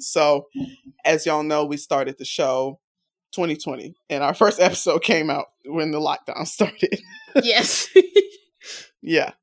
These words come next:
Speaker 1: We went and recorded. We, we, what do we have set for that week, Sid? We had Jezebel
Speaker 2: That,
Speaker 1: and Love Beats
Speaker 2: we had
Speaker 1: Rhymes,
Speaker 2: Jezebel,
Speaker 1: right?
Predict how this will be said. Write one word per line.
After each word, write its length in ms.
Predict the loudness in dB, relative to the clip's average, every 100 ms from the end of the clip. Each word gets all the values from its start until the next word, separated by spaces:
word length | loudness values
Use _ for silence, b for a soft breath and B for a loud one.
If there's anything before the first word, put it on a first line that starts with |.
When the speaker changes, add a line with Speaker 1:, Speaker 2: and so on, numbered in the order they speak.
| _
Speaker 1:
We 360 | -2 0 -2 -4
went 260 | 0 0 2
and 120 | -4
recorded. 640 | -8 0 4 4 4 2 -2 _ _ -4
We, 200 | -2 -2
we, 300 | 0 0 0
what 140 | 0
do 60 | 0
we 140 | 0
have 240 | 0 -2 -2
set 320 | -4 -4 -4
for 100 | -4
that 220 | -4 -6
week, 200 | -8 -12
Sid? 300 | -10 -6 -6
We 120 | -4
had 200 | -2 -2
Jezebel 340 | -2 -2 -2 4
Speaker 2:
That, 360 | 4 4 2 -2
Speaker 1:
and 160 | -2
Love 240 | 0 0 -2
Beats 120 | -2
Speaker 2:
we 100 | 0
had 180 | 2 0
Speaker 1:
Rhymes, 100 | 0
Speaker 2:
Jezebel, 260 | -2 0 2
Speaker 1:
right? 240 | 2 2